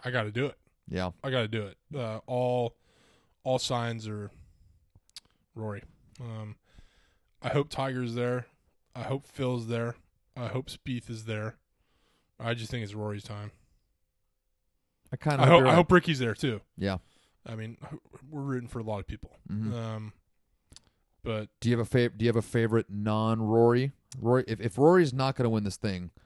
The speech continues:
Speaker 1: if Rory's not gonna win it, I would love to see Spieth win it.
Speaker 2: Okay.
Speaker 1: Or Ricky, uh, to get his
Speaker 2: Yeah.
Speaker 1: first.
Speaker 2: Man, Ricky, Ricky putting a green jacket on on Sunday,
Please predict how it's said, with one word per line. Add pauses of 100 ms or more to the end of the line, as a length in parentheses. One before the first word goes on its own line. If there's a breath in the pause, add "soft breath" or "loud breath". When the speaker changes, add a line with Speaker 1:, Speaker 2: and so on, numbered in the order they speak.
(360 soft breath)
Speaker 1:
if
Rory's
not
gonna
win
it,
I
would
love
to
see
Spieth
win
it. (320)
Speaker 2:
Okay.
Speaker 1:
Or
Ricky, (300)
uh, (120)
to
get
his
Speaker 2:
Yeah.
Speaker 1:
first. (180)
Speaker 2:
Man,
Ricky, (420)
Ricky
putting
a
green
jacket
on
on
Sunday,